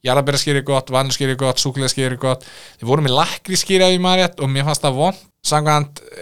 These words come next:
heimasíðunni þá eru ellefu staðir, herri, já, talandi um heimasíðuna, það er ekkert minnst á skyr punktur is á heimasíðunni um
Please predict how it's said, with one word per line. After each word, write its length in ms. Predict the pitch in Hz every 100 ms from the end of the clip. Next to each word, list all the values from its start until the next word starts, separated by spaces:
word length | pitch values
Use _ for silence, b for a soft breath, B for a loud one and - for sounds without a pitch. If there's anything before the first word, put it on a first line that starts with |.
| 113
heimasíðunni 720 | 143 160 160 156 156 147 147 165
þá 100 | 156 143 139
eru 160 | 135 131 127 -
ellefu 460 | 151 - - 151 139
staðir, 460 | - 143 139 127 120 _ _ _ _ -
herri, 220 | 135 117
já, 80 | 110
talandi 320 | - 214 180
um 60 | 135
heimasíðuna, 400 | 180 143 107 98 - b
það 80 | 135
er 220 | 139 202
ekkert 300 | - - 190 180
minnst 300 | 202 214 -
á 40 |
skyr 300 | - 208 208
punktur 240 | 202 175 160
is 240 | 127 127 - - _ _ _ _ _ _ -
á 160 | 160
heimasíðunni 640 | 165 185 214 147 120 113 117 - 170
um 140 | 196